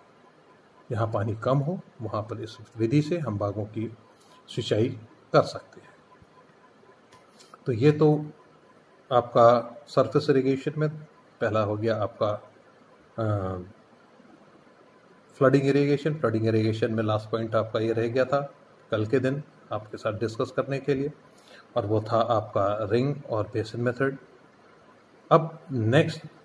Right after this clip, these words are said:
जो उसमें आता है आपका surface इरिगेशन में, वो है फरो irrigation। Furrow irrigation के अंतर्गत हम कुएं बना करके हम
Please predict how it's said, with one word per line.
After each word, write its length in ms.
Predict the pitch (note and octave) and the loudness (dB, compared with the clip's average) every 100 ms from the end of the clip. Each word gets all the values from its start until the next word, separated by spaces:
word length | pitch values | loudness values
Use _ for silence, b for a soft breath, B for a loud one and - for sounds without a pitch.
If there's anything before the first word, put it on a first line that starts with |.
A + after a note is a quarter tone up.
| - - - C3 | -20 -20 -12 0
जो 300 | B2+ B2 C3 C#3 | 2 2 -2 -8
उसमें 300 | - B2 A2+ | -6 -2 -2
आता 300 | G#2 G#2+ A2 | 0 0 0
है 80 | A#2 - - - - - - | 0 -8 -20 -20 -20 -20 -10
आपका 320 | A2 - A2 | -10 -2 -2
surface 520 | G#2 - B2+ A2 C3 - | -2 0 0 2 0 0
इरिगेशन 420 | A#2 A2+ A#2+ D3 | 0 0 0 -2
में, 160 | C#3+ D3 | -2 -2
वो 200 | A#2+ C3 | -2 -2
है 100 | C#3 | -2
फरो 320 | - A#2+ G#2 | 0 0 0
irrigation। 520 | G2 F#2 G2+ - - - - - B B B - | -4 -12 -14 -16 -20 -20 -20 -20 B B B 2
Furrow 240 | D#3+ F3+ | 6 6
irrigation 600 | F3 D3+ C#3 C3+ C3 D3+ C3+ | 6 4 4 2 0 -2 -2
के 200 | - C3 | -2 -2
अंतर्गत 580 | A#2+ A#2 C#3+ D3 D#3 - | -2 0 0 2 -2 -2
हम 100 | A#2+ | -4
कुएं 380 | - B2+ B2+ A2 | -4 -2 0 0
बना 240 | A2 A#2+ | 0 0
करके 380 | C3+ D3 D3+ D#3 - - - - - - - - - - - - - - - - - - - - - - A2+ | 0 -4 -4 -10 -10 -20 -20 -20 -20 -20 -20 -20 -20 -20 -20 -20 -20 -20 -20 -20 -20 -20 -20 -20 -20 -12 0
हम 480 | B2+ A#2+ C3 - | 2 2 -2 -8